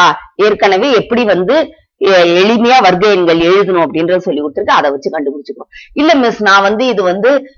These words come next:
பேர் வச்சுதான் செய்வேன்" அப்படின்னா தாராளமா பேர் கொடுங்க. First என்ன கொடுத்துக்கலாம் இதுக்கு? ஏ பி. இதுக்கு என்ன கொடுத்துக்கலாம்? சி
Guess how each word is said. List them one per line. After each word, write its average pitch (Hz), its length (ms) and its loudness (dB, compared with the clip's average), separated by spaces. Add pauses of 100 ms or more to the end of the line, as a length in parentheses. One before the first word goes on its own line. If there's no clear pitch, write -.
(140)
பேர் 294 340 4
வச்சுதான் 214 380 2
செய்வேன்" 160 460 -2
அப்படின்னா 196 400 -2
தாராளமா 233 880 4
பேர் 208 300 -2
கொடுங்க. 139 340 -6 (260)
First 233 240 -2
என்ன 254 180 2
கொடுத்துக்கலாம் 220 420 0
இதுக்கு? 208 600 0 (200)
ஏ 196 540 0 (400)
பி. - 340 -6 (480)
இதுக்கு 269 320 0
என்ன 277 80 2
கொடுத்துக்கலாம்? 226 640 0
சி - 420 -8